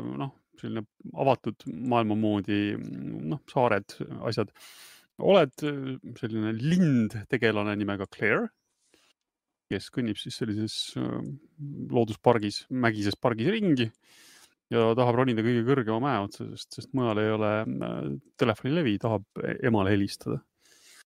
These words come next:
Aga, noh, päris niisama otse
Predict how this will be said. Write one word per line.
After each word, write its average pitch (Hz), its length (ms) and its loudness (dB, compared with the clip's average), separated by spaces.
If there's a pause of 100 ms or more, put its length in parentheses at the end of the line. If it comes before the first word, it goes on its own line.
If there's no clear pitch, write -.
(520)
Aga, 107 500 4 (220)
noh, - 640 -4
päris 131 220 4
niisama 127 340 2
otse 110 380 2